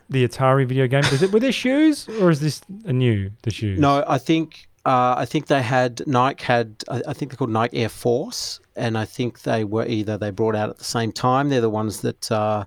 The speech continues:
Speaker 2: that Woody Harrelson's character wears, and there was some sort of promo tie-in with that. So, but they, they would have got a kickback though, you know, that's a great advertisement for the shoes. So they would
Speaker 1: I'm
Speaker 2: have got
Speaker 1: embarrassed
Speaker 2: something.
Speaker 1: because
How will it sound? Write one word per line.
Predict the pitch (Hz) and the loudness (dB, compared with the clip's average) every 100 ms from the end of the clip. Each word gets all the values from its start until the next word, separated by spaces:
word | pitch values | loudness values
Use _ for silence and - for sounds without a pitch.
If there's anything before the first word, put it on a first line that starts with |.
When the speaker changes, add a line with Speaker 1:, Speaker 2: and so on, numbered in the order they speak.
| _ - - _ - | _ -20 -20 _ -12
Speaker 2:
that | 120 | -4
Woody | 110 104 | -2 0
Harrelson's | 110 107 - 110 - | 0 0 -2 -6 -4
character | - 107 101 113 | -2 -2 -2 -2
wears, | 107 113 160 226 - | 0 0 -2 -4 -6
and | - 120 113 | -2 0 2
there | 120 | 2
was | 117 117 | 2 0
some | - 147 | 2 2
sort | 143 135 | 2 -2
of | 120 | -2
promo | - 123 117 113 107 | 2 2 4 0 -2
tie-in | - 104 104 98 | 0 0 -2 -4
with | 95 90 | -6 -4
that. | - - _ _ _ - | -6 -8 _ _ _ -6
So, | - | 0
but | 120 | 4
they, | 170 170 | 4 4
they | 196 | 2
would | 190 233 | 4 4
have | |
got | 175 135 | 4 4
a | |
kickback | - 131 131 120 | 0 -2 0 0
though, | 120 107 | 0 -2
you | 104 104 | -2 -2
know, | 101 | 0
that's | 120 - | 0 -2
a | |
great | - 160 135 | 2 4 4
advertisement | 117 110 - 104 92 110 | 2 -2 -2 -2 -2 -8
for | - 104 | -8 -6
the | |
shoes. | 110 - 104 98 | -4 -2 -2 -4
So | - 110 | -4 -2
they | 117 | 2
would | 143 | 2
Speaker 1:
I'm | |
Speaker 2:
have | 139 | 4
got | 127 | 6
Speaker 1:
embarrassed | 131 127 - | 6 4 2
Speaker 2:
something. | 131 | -2
Speaker 1:
because | 123 120 | 0 -2